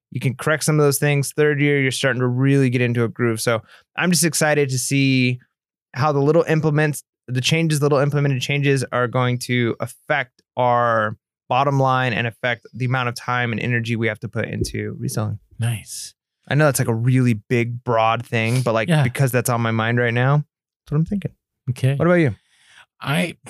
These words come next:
Speaker 2: I'm just excited about just doing eBay for three months.
Speaker 1: Nice.
Speaker 2: I shared this before, but, uh, and again, I will do Amazon if a store is liquidating, or if it's stuff I pick up along the way at a thrift store or a garage sale that I can send into Amazon, I'll still send stuff in.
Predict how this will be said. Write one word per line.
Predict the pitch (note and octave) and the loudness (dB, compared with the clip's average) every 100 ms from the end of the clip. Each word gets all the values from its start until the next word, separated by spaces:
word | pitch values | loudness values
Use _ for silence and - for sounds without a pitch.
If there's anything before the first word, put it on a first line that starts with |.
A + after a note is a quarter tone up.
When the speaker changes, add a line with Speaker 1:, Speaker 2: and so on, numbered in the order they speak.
| - - | -8 -4
Speaker 2:
I'm | - | -2
just | C4+ - | 0 0
excited | D3 - D#3 | 0 0 2
about | D#3+ C#3+ C#3 | 2 4 4
just | C#3 C3 | 4 6
doing | C#3 | 6
eBay | B2 D3 C#3+ | 6 6 4
for | A#2+ | 4
three | A#2+ B2 | 2 4
months. | B2+ A#2+ F#2 - - - _ | 4 4 0 -4 -8 -14 _
Speaker 1:
Nice. | G2+ G2+ G2 G2+ | -10 -8 -8 -2
Speaker 2:
I | C3 | 0
shared | A#2+ E3 | 2 4
this | E3 | 4
before, | C#3 B2 D3 C3+ C#3+ | 2 2 2 2 2
but, | A2+ A#2 | 2 2
uh, | A2+ A2 G2+ - _ - | 4 2 2 -2 _ 0
and | G#3+ | 2
again, | G3+ E3 | 2 0
I | D#3 | 0
will | E3 F3+ | 2 4
do | F3+ | 4
Amazon | F#3+ E3+ E3+ D#3+ E3 D#3+ | 4 4 4 6 4 2
if | C#3+ | 0
a | |
store | B2 D3+ C3+ | 2 4 4
is | B2 | 4
liquidating, | D3+ C#3+ D#3 D3+ D3+ D3+ D3+ D3 | 2 2 2 4 4 4 4 0
or | C3 C3 B2+ | 0 2 4
if | B2 | 2
it's | A#2 | -2
stuff | - C#3 C3+ | 0 2 2
I | |
pick | B2+ B2+ C#3 | 2 2 2
up | B2+ - - | 0 -2 0
along | B2 B2 | 2 4
the | A#2+ | 4
way | A2+ B2 | 4 4
at | A#2 | 2
a | |
thrift | G#2 A#2 B2 | 0 0 2
store | - A#2+ | 2 2
or | A2+ | 2
a | |
garage | G#2+ A2+ A#2 A#2+ | 2 4 4 2
sale | C3 B2 A#2+ | 2 2 4
that | A2+ | 2
I | A2 | 0
can | G#2+ | 2
send | B2 A#2 | 2 4
into | A2 | 4
Amazon, | A2+ A#2+ A#2+ A#2 | 4 4 4 4
I'll | A#2 | 2
still | - C3+ | 2 0
send | - B2+ | 2 0
stuff | - B2 B2+ | 2 0 4
in. | C3 | 2